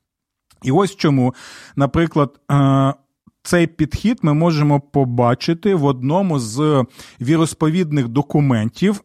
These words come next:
<clears throat> епохи Реформації. Це так зване нідерландське віровизнання. Так, воно було написане, м,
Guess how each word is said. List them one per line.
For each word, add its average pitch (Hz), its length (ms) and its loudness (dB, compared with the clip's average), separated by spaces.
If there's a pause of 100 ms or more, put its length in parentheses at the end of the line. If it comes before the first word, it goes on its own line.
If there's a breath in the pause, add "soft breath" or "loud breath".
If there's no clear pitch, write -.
<clears throat> - 180 0
епохи 180 460 0
Реформації. 131 840 -4 (240 loud breath)
Це 214 220 -2
так 156 180 -2
зване 170 420 2 (360 loud breath)
нідерландське 147 1080 -2
віровизнання. 143 1080 -2
Так, 175 300 -2
воно 127 200 -2
було 123 260 -4
написане, 127 720 -2
м, 120 800 -6